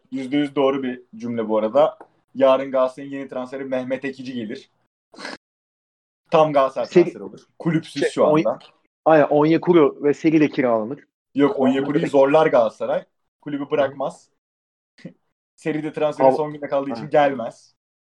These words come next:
Speaker 2: Aynen, havaalanında falan uyur Onyekuru. <laughs> Yani neyse ya. Evet arkadaşlar, hani böyle biraz, yani buraya kadar dinleyen olmuş mudur bilmiyorum. Dinleyen olduysa da çok teşekkür ederim. Hani sinir patlamalı bir yayın geçirdik ama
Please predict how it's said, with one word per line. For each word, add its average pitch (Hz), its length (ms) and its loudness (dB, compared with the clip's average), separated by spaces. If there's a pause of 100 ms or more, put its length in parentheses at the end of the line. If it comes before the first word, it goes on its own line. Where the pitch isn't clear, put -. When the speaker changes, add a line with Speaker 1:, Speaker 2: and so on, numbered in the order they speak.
(160)
Speaker 2:
Aynen, 117 200 -4
havaalanında 139 580 6
falan 135 220 0
uyur 110 160 -2
Onyekuru. 107 540 -8 (1400)
<laughs> - 300 -4 (280)
Yani 113 340 0 (680)
neyse 151 340 2
ya. 98 220 -2 (100)
Evet 120 220 2
arkadaşlar, 110 460 2
hani 113 180 -2
böyle 127 300 8
biraz, 127 400 4 (300)
yani 104 220 -8
buraya 139 220 8
kadar 139 300 6
dinleyen 143 360 4
olmuş 139 400 2
mudur 135 180 -4
bilmiyorum. 123 340 -4
Dinleyen 135 280 2
olduysa 143 320 2
da - 60 -4
çok 151 200 4
teşekkür 147 320 4
ederim. 120 280 4 (540)
Hani 110 300 -4 (340)
sinir 147 380 2
patlamalı 143 480 2
bir 135 40 0
yayın 139 200 2
geçirdik 120 320 -6
ama 131 300 -2